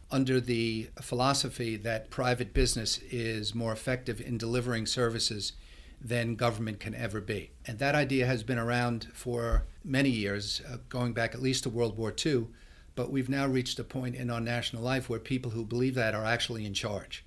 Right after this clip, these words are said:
And so they are going to try out this idea of turning over public schools, which have existed for a hundred and fifty years,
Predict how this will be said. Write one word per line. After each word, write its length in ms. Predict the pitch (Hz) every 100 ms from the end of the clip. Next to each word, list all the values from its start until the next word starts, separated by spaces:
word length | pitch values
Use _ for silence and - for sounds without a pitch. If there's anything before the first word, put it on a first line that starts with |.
| -
And 160 | 143 120
so 420 | - 123 120 120 -
they 300 | 131 123 127
are 180 | 135 131
going 280 | 120 127 123
to 100 | 123
try 320 | 110 127 117
out 340 | 131 175 - 104
this 180 | 120 143
idea 380 | 120 117 147
of 300 | 117 113 101
turning 340 | - 123 120 120
over 480 | 123 117 120 117 120 -
public 260 | 131 151
schools, 340 | - - 113 104
which 160 | 107
have 120 | 120 110
existed 480 | 98 117 - 117
for 240 | 101 120 113
a 60 | 95
hundred 240 | 117 117
and 100 | 110
fifty 300 | 123 117 120
years, 440 | 110 139 117 -